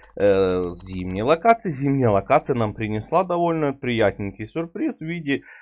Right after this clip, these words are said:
э, ну, то есть руды. Я скажу вам, что лучше всего красная, потому что там руды падают раза в три больше, может быть, даже в пять. Но самое главное, что ни эти, ни другие локации я бы не чистил. Я бы всего, вот, например, на весь этот провиант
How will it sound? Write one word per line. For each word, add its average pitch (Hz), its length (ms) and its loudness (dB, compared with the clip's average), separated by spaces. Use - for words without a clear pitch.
э, 120 300 2
ну, 101 540 -6
то 101 140 -6
есть 95 120 -8
руды. 117 520 -4
Я 123 260 4
скажу 160 320 -4
вам, 147 160 -4
что - 180 -10
лучше 139 300 -6
всего 117 240 -8
красная, 98 580 -4
потому 98 260 -10
что 98 120 -12
там 139 260 -4
руды 117 180 -8
падают 101 440 -6
раза 92 320 -4
в - 160 -16
три 101 160 -10
больше, 78 580 -12
может 101 300 -10
быть, 95 180 -8
даже 87 240 -10
в - 60 -20
пять. - 240 -14
Но 104 120 -6
самое 127 340 -4
главное, 113 300 -2
что - 300 -12
ни 123 280 -2
эти, - 260 -14
ни 120 320 -2
другие 98 400 -8
локации 87 460 -8
я 101 80 -4
бы 107 120 -8
не 127 120 -4
чистил. 180 340 -6
Я 110 240 -2
бы 143 140 -6
всего, 113 300 -12
вот, 107 200 -6
например, 101 280 -6
на 107 120 -2
весь 104 240 -4
этот - 220 -20
провиант 135 500 -2